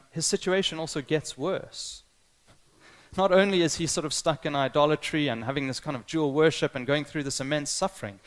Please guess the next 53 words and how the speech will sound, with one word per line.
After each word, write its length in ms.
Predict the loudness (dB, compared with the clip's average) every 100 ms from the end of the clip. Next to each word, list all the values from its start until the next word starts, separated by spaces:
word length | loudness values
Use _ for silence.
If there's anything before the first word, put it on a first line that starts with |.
| -20 -8
but 100 | -4
he 80 | -2
begins 320 | -2 -2 -4
to 100 | -6
encounter 800 | -8 -10 -8 -4 -4 -6 -8 -6 -8 _ _ _
God. 340 | -2 0 -2 -4
And 100 | -8
if 80 |
we 60 | -6
just 160 | -4 -4
sort 120 | -4
of 120 | -4
recap 480 | -6 -6 -4 -4 -4
what 160 | -2 -4
happens, 680 | -4 -8 -8 -14 -14 -18 -18 _ _ _ _
in 80 | -4
the 80 | 0
first 280 | 6 6 4
couple 260 | -2 -2
of 100 | -2
verses, 400 | 4 4 4 -2
this 160 | -6 -6 -6
angel 300 | -6 -4 -4
of 80 |
the 80 | -2
Lord, 280 | 0 0 0
this 120 | -2
sort 120 | -4 -4
of 100 | -6 -14 -10
unknown 540 | -4 -2 2 2 4 2
and 120 | -2
mysterious 600 | -2 -2 0 2 2 -2
presence 540 | -6 0 0 0 -6
kind 200 | -6 -4
of 40 | -4
appears 440 | -6 -2 0 0
to 80 | -6
Gideon 480 | -4 -2 0 -2 -6 -16 -20 _
and 120 | -4
says 220 | 0 2 2
to 100 | 0
him, 140 | 0
"Gideon, 240 | 0 2 2
I'm 80 | 0
gonna 160 | -2
use 320 | -2 -4 -2
you 100 | -4
to 160 | -4 -2
save 220 | -2 -2
the 60 | -4
people 240 | -10 -10
of 80 | -8
Israel." 440 | -6 -6 -6 -8